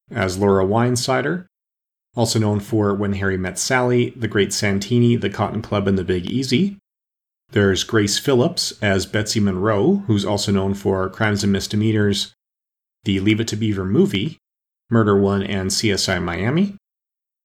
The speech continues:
We get Michael Milhone as Detective Archie Stevens, who's also known for Field of Dreams, Honey, I Blew Up the Kid, She's All That, Crimson Tide, and a lot more. He's definitely a "hey, that guy" kind of actor. And of course, the elephant in the room with the guest cast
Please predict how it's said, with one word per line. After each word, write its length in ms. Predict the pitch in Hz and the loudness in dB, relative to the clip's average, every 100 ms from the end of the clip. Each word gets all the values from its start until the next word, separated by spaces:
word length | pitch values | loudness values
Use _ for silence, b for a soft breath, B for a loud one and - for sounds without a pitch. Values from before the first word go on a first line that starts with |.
| - | 0
We 100 | 117 | 2
get 160 | 127 | 4
Michael 320 | 123 123 123 113 | 2 2 2 0
Milhone 640 | 113 131 120 113 135 151 | 2 0 0 0 -2 -2
as 160 | 107 | -4
Detective 420 | 95 98 107 104 98 | -4 -2 -2 -2 -2
Archie 280 | 98 - 101 | -4 -4 -4
Stevens, 720 | - 135 151 190 202 - - | -2 -2 0 0 -2 -6 -10
who's 180 | - 107 | -4 -2
also 320 | - 110 - | 0 0 2
known 220 | 104 104 101 | 0 0 -2
for 360 | - 98 98 | 0 2 0
Field 300 | - 113 92 | -2 -2 0
of 80 | 92 | 0
Dreams, 480 | 98 110 113 107 - | 2 4 4 2 0
Honey, 260 | 107 98 | 0 0
I 20 | 92 | 0
Blew 200 | 98 92 | 0 0
Up 100 | - | -2
the 80 | |
Kid, 560 | - - 120 113 110 - | -6 0 2 2 -2 -6
She's 260 | - 107 101 | -6 -4 -2
All 200 | 87 87 | -2 0
That, 340 | 98 98 - _ _ _ _ _ _ | 0 -2 -6 _ _ _ _ _ _
Crimson 460 | - 98 90 90 87 | -2 0 0 -4 -6
Tide, 540 | - 110 107 107 104 | -2 0 2 2 0
and 120 | 117 | -2
a 60 | 87 | -4
lot 320 | 87 98 - | 0 0 0
more. 380 | 95 87 90 95 - | -4 -4 -6 -8 -6
He's 220 | 107 95 | -6 0
definitely 320 | 113 - 104 | -2 0 -2
a 100 | 90 | -2
"hey, 300 | - - 113 | -6 0 0
that 280 | 95 98 98 | 2 0 -2
guy" 360 | 101 85 92 - - | -4 -4 -8 -12 -10
kind 240 | - 92 | -6 -6
of 100 | 90 | -4
actor. 480 | 80 - - 98 120 _ _ _ _ _ _ _ | -6 -6 -6 -6 -8 _ _ _ _ _ _ _
And 140 | 107 | -2
of 80 | 101 | 0
course, 240 | 117 104 - | 2 0 2
the 140 | 120 | 2
elephant 400 | 117 123 117 107 | 2 2 0 -2
in 40 | |
the 80 | 104 | 0
room 200 | 113 175 | 4 4
with 160 | 139 107 | 4 0
the 40 | |
guest 320 | 104 98 - | -2 -2 -2
cast 440 | - 98 92 - | -6 -6 -6 -8